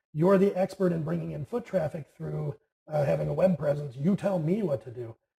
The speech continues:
Now, that business is a much better business to own than a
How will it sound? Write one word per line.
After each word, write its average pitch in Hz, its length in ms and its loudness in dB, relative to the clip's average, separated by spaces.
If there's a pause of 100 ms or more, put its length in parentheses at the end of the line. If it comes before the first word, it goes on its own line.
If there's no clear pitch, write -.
(500)
Now, 175 500 4
that 196 280 2
business 196 400 0
is 175 160 -6
a 190 60 0
much 190 360 2
better 180 220 6
business 165 360 -2
to - 180 -18
own 190 340 4
than 156 160 -8
a 151 160 -8